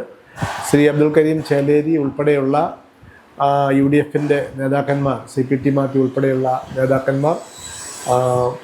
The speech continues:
സമ്മേളന പരിപാടിയിൽ പങ്കെടുക്കും. ആ പരിപാടി, ഏ, എല്ലാ അർത്ഥത്തിലും നിങ്ങൾക്കറിയുന്നത് പോലെ തന്നെ കേരളത്തിലെ ഒരു ഭരണമാറ്റത്തിൻ്റെ കാലൊച്ച കേട്ടുകൊണ്ടിരിക്കുന്ന നാളുകളിലാണ്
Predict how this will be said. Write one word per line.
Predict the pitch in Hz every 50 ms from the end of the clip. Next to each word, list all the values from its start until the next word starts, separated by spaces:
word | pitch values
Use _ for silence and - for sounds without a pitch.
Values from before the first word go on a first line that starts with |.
| - - - - - -
സമ്മേളന | 135 131 135 135 135 135 135 135 135 131 131 131 - -
പരിപാടിയിൽ | 131 127 127 135 135 131 127 127 131 127 127 - -
പങ്കെടുക്കും. | 127 127 127 135 139 131 139 170 196 - - - - - - - - - - - - - - - - - -
ആ | 151
പരിപാടി, | 135 151 151 151 156 165 165 170 170 180 185 208 - - - - - - - 156
ഏ, | 151 151 151 151 156 - 160 156
എല്ലാ | 156 165 175 170 165
അർത്ഥത്തിലും | 151 160 - 170 165 170 180 180 180
നിങ്ങൾക്കറിയുന്നത് | 170 156 156 160 151 151 147 143 143 147 151 151 160 156 160 156 151
പോലെ | 156 151 151 156 147 139
തന്നെ | 135 135 143 151 180 202 - - - - _ _ - - - - - - - - -
കേരളത്തിലെ | 151 156 165 170 175 170 - 185 180 180 185 180 180 175 -
ഒരു | - 160 156 151 165 156 156 -
ഭരണമാറ്റത്തിൻ്റെ | 156 143 151 160 175 175 170 160 156 151 - 165 160 160 - 160 160 160 156 165 160 160 -
കാലൊച്ച | 147 139 139 143 143 151 156 147 - - - 160
കേട്ടുകൊണ്ടിരിക്കുന്ന | 151 151 147 139 143 - 147 151 151 151 147 143 139 147 143 147 147 147
നാളുകളിലാണ് | 147 143 135 139 139 135 139 139 143 143 143 135 131 131 135 143 175 185